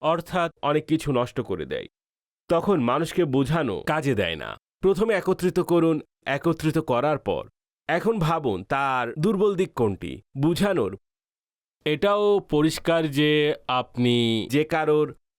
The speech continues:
মাটির কলসে আঘাত করলে তা ভেঙে যাবে। যদি শুরুতে ক্ষুব্ধ হন, অতঃপর নম্রতা দেখান, তাহলে ওই শুরুর ক্ষুব্ধতা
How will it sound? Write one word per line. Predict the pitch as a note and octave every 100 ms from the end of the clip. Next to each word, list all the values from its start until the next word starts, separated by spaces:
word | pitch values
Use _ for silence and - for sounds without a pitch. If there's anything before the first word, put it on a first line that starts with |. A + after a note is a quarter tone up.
| _ _ _ C3
মাটির | C#3+ D#3+ D#3
কলসে | D3+ E3 E3+ D#3+
আঘাত | C3+ F3+ G3+
করলে | - A#2 F2+ G2
তা | - D3+ D3+
ভেঙে | D3 C3 G#2
যাবে। | E2+ B1 A1+ - _ _ _ _ _ _ _ _ _ _ _ _ _ _ _ _ _ _ -
যদি | C#3 F3 F#3 C#3+
শুরুতে | F#3+ G#3 F#3 F#3
ক্ষুব্ধ | - G3+ D#3
হন, | E3 G#2+ F2 -
অতঃপর | D3+ - D3 D#3+
নম্রতা | C3 B2 D#3 F#3+
দেখান, | E3+ A2 - F2 G1+
তাহলে | E3+ G#3+ G#3
ওই | F3
শুরুর | G3+ G3+ F#3+ F3+
ক্ষুব্ধতা | - F#3 D3+ C3+ - A2+ C#3+